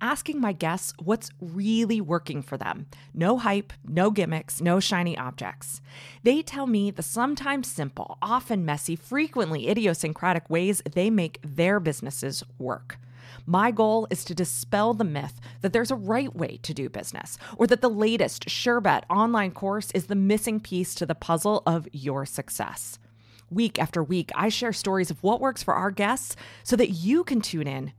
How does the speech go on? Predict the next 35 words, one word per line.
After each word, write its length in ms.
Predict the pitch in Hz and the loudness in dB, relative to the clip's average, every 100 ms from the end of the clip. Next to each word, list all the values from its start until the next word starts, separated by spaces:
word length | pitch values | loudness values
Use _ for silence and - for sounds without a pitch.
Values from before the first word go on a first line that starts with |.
| - | -8
to 80 | 185 | 0
what 180 | 175 170 | 0 2
works 260 | 170 - | -2 -2
for 140 | - 143 | -6 -4
you. 300 | 135 135 - - _ _ - - - | -2 -4 -8 -18 _ _ -20 -14 -2
I 60 | |
hope 220 | 180 302 269 | 4 4 4
you've 100 | - | 0
started 280 | 190 170 | 0 0
to 60 | 147 | 0
pay 160 | 151 143 | -2 -4
attention 440 | - 165 151 147 | -2 -2 -2 -2
to 60 | 147 | -2
what's 280 | 143 - | -2 0
working 440 | 202 202 196 170 160 | 0 2 0 0 -2
and 320 | 143 135 135 - | -6 -8 -8 -4
what's 280 | 156 151 - | -2 -2 0
not, 440 | 202 285 156 147 - - - 247 | 2 4 4 2 0 -12 -6 -2
and 320 | 277 269 254 196 | 0 0 -2 0
that 180 | 262 | 0
you're 160 | 220 240 | 2 0
learning 380 | 226 233 247 262 | 2 2 2 0
to 100 | 226 | -2
prioritize 840 | - 208 202 190 190 185 185 180 - | -2 2 4 4 2 0 -2 -2 0
the 100 | 190 | -2
small 420 | - 190 185 185 147 | 0 0 2 2 0
actions 520 | 143 - 160 151 - | -4 -4 -4 -4 -6
that 180 | 143 147 | -6 -4
make 200 | 151 - | -4 -4
the 80 | 151 | -4
biggest 400 | - 156 147 - | -2 -2 -4 -6
difference 400 | 123 - 120 - | -10 -10 -10 -8
in 120 | 127 | -8
your 140 | 127 - | -8 -8
business. 640 | 107 - - - - | -8 -8 -10 -10 -12